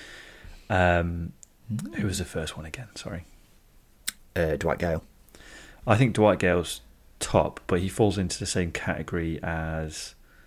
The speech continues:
Speaker 1: Mitrovic, but he, he was crazy good at scoring goals. Um, and then who was second?
Speaker 2: Jordan Rhodes.
Speaker 1: Jordan Rhodes. Yeah, go on then, Jordan Rhodes, to give you some credit. We've been battering you last few weeks.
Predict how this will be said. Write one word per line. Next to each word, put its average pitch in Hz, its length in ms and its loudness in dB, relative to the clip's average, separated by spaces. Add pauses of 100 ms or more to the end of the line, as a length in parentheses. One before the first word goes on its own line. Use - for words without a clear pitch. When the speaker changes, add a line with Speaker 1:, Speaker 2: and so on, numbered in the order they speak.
(400)
Speaker 1:
Mitrovic, 90 560 -4
but - 300 -8 (260)
he, - 80 -12
he - 380 -8
was 87 200 -6
crazy 90 500 -4
good 80 180 -6
at - 100 -10
scoring 82 440 -8 (680)
goals. - 420 -4 (480)
Um, 87 520 6 (240)
and 87 160 -2
then 80 280 -4
who 95 120 -2
was 87 100 -4
second? 98 420 -6 (640)
Speaker 2:
Jordan 78 240 0
Rhodes. 76 340 -10 (400)
Speaker 1:
Jordan 80 240 0
Rhodes. 78 320 -8 (400)
Yeah, 101 360 10
go 92 200 6
on 80 100 0
then, 78 160 -4
Jordan 76 260 -4
Rhodes, 78 240 -8
to - 60 -12
give 71 140 -8
you - 40 -10
some 80 160 -8
credit. 78 300 -8
We've 80 100 -8
been 76 240 -6
battering 80 380 -2
you 76 80 -6
last 80 180 -6
few 78 200 -4
weeks. - 320 -6